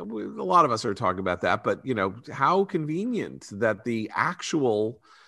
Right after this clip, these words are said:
scandal involving the governor of the, um,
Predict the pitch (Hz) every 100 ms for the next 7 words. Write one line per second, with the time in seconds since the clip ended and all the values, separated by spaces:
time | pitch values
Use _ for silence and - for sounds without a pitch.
0 | _ _ _ _ - - 165 165 185 135
1 | 113 120 117 120 135 135 120 113 131 143
2 | 123 110 101 110 107 104 - 107 101 95
3 | 104